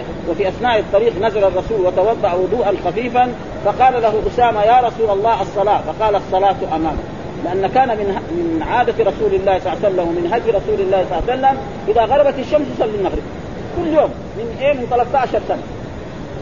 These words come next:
اليوم ما صلى، ظن أسامة أن الرسول نسى كما ينسى البشر، لأن الرسول يقول: "أنسى كما تنسون"، ها؟ فقال له: "يا رسول الصلاة"، قال له: "الصلاة أمامك"، يعني الصلاة مو زي كل يوم، ها؟ فلما وصل الرسول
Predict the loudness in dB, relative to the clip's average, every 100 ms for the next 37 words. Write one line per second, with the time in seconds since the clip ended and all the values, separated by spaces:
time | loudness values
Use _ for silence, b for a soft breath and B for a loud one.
0 | -10 -8 -2 2 2 2 0 0 0 0
1 | -6 -12 -12 -12 -10 -2 0 0 0 -2
2 | 0 0 0 0 0 0 0 0 0 0
3 | -2 -2 -8 -4 0 0 0 0 0 0
4 | 0 0 -2 -2 -2 -2 0 -2 -2 -2
5 | -2 0 -2 -2 -2 0 0 -2 -10 -8
6 | -2 0 0 -2 -2 0 4 4 4 0
7 | -2 0 -2 -2 -2 -2 0 0 0 -2
8 | -2 -6 -8 -10 -12 -10 -8 -8 -4 2
9 | 4 4 0 2 2 2 -2 -2 -2 -4
10 | -6 -4 -4 -4 -6 -2 -2 0 0 0
11 | 0 0 -2 -4